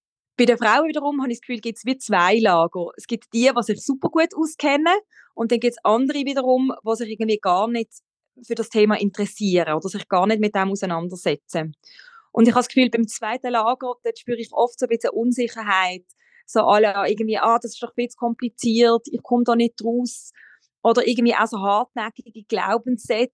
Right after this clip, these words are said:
«Ja, das wird dann schon irgendwie gehen bei der Pensionierung, das geht ja noch ewig lang», wo immer noch recht verbreitet sind. Das ist aber meiner Meinung nach ganz gefährlich, weil die finanzielle Vorsorge, die kann man einfach nicht erst ein Jahr vor der Pensionierung angehen.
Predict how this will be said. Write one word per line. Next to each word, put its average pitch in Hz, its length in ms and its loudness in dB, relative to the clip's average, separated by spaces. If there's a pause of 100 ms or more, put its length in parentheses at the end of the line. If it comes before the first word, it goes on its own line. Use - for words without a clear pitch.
«Ja, 240 140 4
das 262 200 -10
wird 262 140 0
dann 247 80 -2
schon 247 140 -2
irgendwie 247 340 -2
gehen 220 240 2
bei 240 60 -8
der 233 80 -6
Pensionierung, 214 760 -4
das - 160 -20
geht 208 200 -6
ja 220 100 -4
noch 208 160 -2
ewig 196 260 -4 (100)
lang», 196 480 0 (100)
wo 196 160 2
immer 226 240 -2
noch 220 100 0
recht 190 240 -6
verbreitet 175 640 -10
sind. 165 360 -2 (920)
Das 233 180 2
ist 254 120 2
aber 220 320 2
meiner 254 220 0
Meinung 233 320 0
nach 220 220 -2
ganz 214 240 -4
gefährlich, 285 600 -2 (260)
weil 214 520 4 (140)
die 220 80 -10
finanzielle 214 520 -6
Vorsorge, 214 600 -2
die 220 80 -4
kann 202 200 -6
man 202 100 -2
einfach 196 240 -6
nicht 202 200 -6
erst 190 360 -4
ein 185 240 -2
Jahr 185 240 2
vor 185 140 -8
der 190 80 -10
Pensionierung 170 720 -6
angehen. 156 600 -2